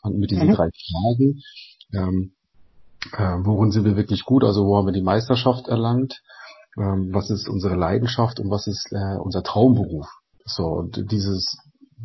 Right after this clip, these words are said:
Speaker 1: sich mal damit vorzustellen und sich mit diesen Ge-, Fragen überhaupt auseinanderzusetzen, fand ich hoch, hochspannend und muss auch sagen, wenn ich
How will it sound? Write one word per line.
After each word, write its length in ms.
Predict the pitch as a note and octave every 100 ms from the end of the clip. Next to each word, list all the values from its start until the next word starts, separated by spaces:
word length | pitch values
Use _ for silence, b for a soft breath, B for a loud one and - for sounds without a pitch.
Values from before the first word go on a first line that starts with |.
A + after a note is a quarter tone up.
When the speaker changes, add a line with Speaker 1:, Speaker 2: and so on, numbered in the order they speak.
| A#2+
Speaker 1:
sich 240 | A2 A2+
mal 180 | A2 F#2 F2+ -
damit 400 | - B2+ C#3+ G#2
vorzustellen 840 | - G2 G2 G2 - G#2 G2 B2
und 140 | A#2+ G2+
sich 200 | G#2+ -
mit 160 | G2+
diesen 200 | G2+ G2
Ge-, 160 | G2 - _ _
Fragen 480 | - - G2+ C#3
überhaupt 220 | A2 F#2+ -
auseinanderzusetzen, 760 | - F#2 F#2 F#2 G2+ F#2 G2+
fand 240 | G#2 G#2
ich 160 | G2 - B B B B
hoch, 380 | - C3+ - - B B B
hochspannend 640 | B2 A#2+ - A2+ C#3 D#3 - B B B B
und 160 | A2+ G#2+
muss 160 | A#2 A2+
auch 100 | G#2+
sagen, 240 | G#2+ A2
wenn 100 | G#2
ich 220 | A#2 -